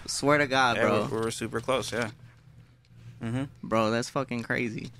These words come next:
Speaker 2: He's the guy that taught me how to use Pro Tools. Isaac doesn't see, uh, if he wants to do something, he just does it. He's like, "Fuck it, we're gonna learn." And, uh, he had gone to Columbia College, and he knew Matt Wheeler 'cause he was taking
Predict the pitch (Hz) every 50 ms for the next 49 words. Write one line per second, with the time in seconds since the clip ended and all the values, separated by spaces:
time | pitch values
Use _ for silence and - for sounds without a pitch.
0 | - - - - 127 131 120 120 120 120 120 120 123 120 117 - 117 107 107 117
1 | 110 113 110 110 110 107 107 104 - 131 131 135 - - - - - - - -
2 | 113 117 123 123 131 127 120 - - - - - - - 117 120 113 120 113 101
3 | - - - 117 120 117 113 110 101 101 98 92 92 90 85 - - - - _
4 | - - - - - - - - - - - - - - - - - - - -
5 | - 110 - 123 120 117 123 123 120 117 110 120 120 - 117 107 107 104 104 104
6 | 101 101 107 113 107 98 95 104 101 95 104 - - 110 107 98 98 104 104 101
7 | 101 104 110 107 104 110 - - - - - - - - - - - - - -
8 | - - - - 92 95 92 101 98 92 101 117 120 117 113 110 110 107 104 -
9 | 113 110 110 104 104 - - 120 123 123 110 104 - - 101 104 110 117 120 120
10 | 117 113 110 110 104 85 107 107 110 110 107 - 107 107 104 104 104 101 - 101
11 | 98 - 101 101 101 104